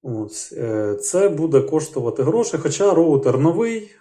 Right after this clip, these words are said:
як ми бачимо, сталася така прикрість. Тобто, щоб такої прикрості не було, треба дуже акуратно ставити сім-карту, дуже акуратно витягувати сім-карту.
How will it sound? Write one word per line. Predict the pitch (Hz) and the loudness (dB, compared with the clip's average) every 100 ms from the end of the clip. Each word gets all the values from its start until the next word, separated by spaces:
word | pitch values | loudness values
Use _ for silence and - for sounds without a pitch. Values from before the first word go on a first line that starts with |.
| - | -12
як | 147 147 139 | -2 -2 0
ми | 135 | 2
бачимо, | 175 160 135 | 0 0 -2
сталася | - 165 156 135 - | 0 2 2 2 -4
така | 131 143 143 | -4 0 -2
прикрість. | 120 117 110 - - _ _ | -2 -4 -4 -10 -20 _ _
Тобто, | 202 202 - 156 | 4 4 6 2
щоб | 135 - 180 - | 2 2 2 2
такої | - 143 165 139 | 0 2 4 4
прикрості | 147 147 131 123 135 | 4 0 0 -4 -2
не | 135 | -4
було, | 147 190 226 247 247 - _ _ _ _ _ - | -4 -6 -4 -4 -4 -8 _ _ _ _ _ -2
треба | 180 165 143 | 0 2 0
дуже | 135 175 139 | 0 0 2
акуратно | - 139 185 190 156 139 | 4 4 2 2 -4 -6
ставити | 135 - 151 147 135 117 | -8 -2 0 0 -4 -12
сім-карту, | - 113 113 165 180 170 143 135 - | -12 -12 -10 -6 -6 -6 -10 -14 -10
дуже | 131 139 123 | -2 0 0
акуратно | 107 143 123 117 | 0 0 0 -2
витягувати | 113 135 120 107 104 107 | -4 -2 -2 -2 -6 -8
сім-карту. | 131 131 190 185 165 143 | -10 -6 -4 -4 -4 -6